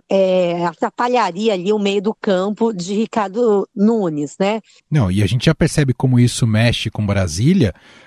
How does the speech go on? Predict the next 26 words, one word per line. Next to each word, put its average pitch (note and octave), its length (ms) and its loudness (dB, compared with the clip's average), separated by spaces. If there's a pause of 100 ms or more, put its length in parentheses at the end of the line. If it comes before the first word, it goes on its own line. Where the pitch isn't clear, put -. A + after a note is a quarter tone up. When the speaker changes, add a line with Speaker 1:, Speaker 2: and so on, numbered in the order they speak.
(140)
Speaker 2:
ah, F#2+ 240 -4
nas G#2 240 2
disputas B2+ 680 0
ali C3 260 2
na, D3 380 2
na B2 220 2
C C3+ 220 0
P - 120 0
I C#3+ 100 2
do C#3 120 0
M D#3+ 160 2
S E3+ 220 -2
T. D#3 440 0
É A2 120 -4
quase C#3+ 460 0
como E3+ 360 0
se - 160 -2
fosse D#3+ 440 0
uma D3+ 140 4
antessala D3+ 760 0
dessa D3+ 260 0
disputa D#3 380 -2
municipal, D3+ 640 -2
não A#2 140 0
é, D3 120 2
Dri? A2 320 -2